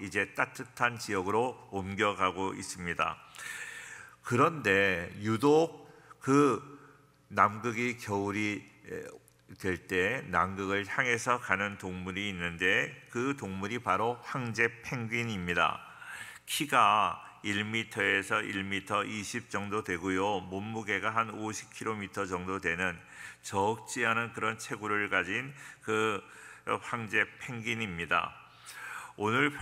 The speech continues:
황제 펭귄 이 사진을 보니까 어떤 생각이 들어요? 그들은요, 그들은 떨어져 다니지 않아요. 꼭 붙어 다닙니다. 왜요? 너무나 추워서. 자기들이 붙어 있을 때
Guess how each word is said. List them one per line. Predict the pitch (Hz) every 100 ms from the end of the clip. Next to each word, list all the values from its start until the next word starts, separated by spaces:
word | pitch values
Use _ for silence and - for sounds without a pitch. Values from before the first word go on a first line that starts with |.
| -
황제 | - 139 139 139
펭귄 | - 139 120 123 107 104
이 | 120 123
사진을 | 139 - 131 127 127
보니까 | 113 107 127
어떤 | 104 101 120
생각이 | 120 117 101 101 98
들어요? | 92 87 92 107 113 - - -
그들은요, | 120 127 143 135 117 107 113 98
그들은 | - 110 123 139
떨어져 | 139 151 143 139 147
다니지 | 131 107 101 120
않아요. | 101 95 95 -
꼭 | 143 147 -
붙어 | - - - 120
다닙니다. | 110 90 87 87 82 78 - - -
왜요? | 98 113 127
너무나 | 107 104 107
추워서. | 117 - 135 131 117 - 98 - - - - - - -
자기들이 | - 120 127 127 139
붙어 | 143 120 - 139
있을 | 135 113 - 107 98
때 | 110 113 113